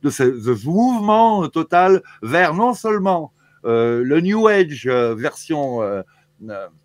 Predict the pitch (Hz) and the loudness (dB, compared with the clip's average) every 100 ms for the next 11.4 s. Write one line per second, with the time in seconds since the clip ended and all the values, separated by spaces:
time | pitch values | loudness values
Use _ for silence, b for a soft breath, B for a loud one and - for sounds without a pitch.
0 | _ _ - 87 85 69 67 64 64 _ | _ _ -20 -18 -18 -20 -20 _ _ _
1 | _ _ 127 151 175 165 - - 127 127 | _ _ -2 2 2 2 -6 -10 -8 -2
2 | 123 120 127 131 170 196 - b b - | 0 0 0 0 0 -2 -6 b b -6
3 | 120 120 107 104 160 151 135 139 147 135 | -4 -2 -4 -2 0 2 2 4 4 2
4 | 120 107 113 113 110 - 117 117 120 120 | -4 -4 -4 -2 -4 -2 2 4 4 0
5 | 110 - 117 110 113 117 117 107 107 107 | -2 -8 -8 -4 -2 -2 -2 -4 -6 -6
6 | 110 117 98 104 b b b _ _ _ | -6 -6 -8 -16 b b b _ _ _
7 | 202 202 160 139 143 - 170 151 165 135 | -6 -4 -6 -6 -8 4 4 4 0 2
8 | 156 156 160 135 113 113 107 123 113 123 | 0 2 0 0 -4 -6 -2 -2 -2 -4
9 | 101 101 101 110 101 107 107 165 190 b | -4 -6 -4 -6 -6 -4 2 2 2 b
10 | b b - 185 170 160 - 175 160 151 | b b 6 6 6 -4 -2 0 2 0
11 | - 175 208 | 6 6 6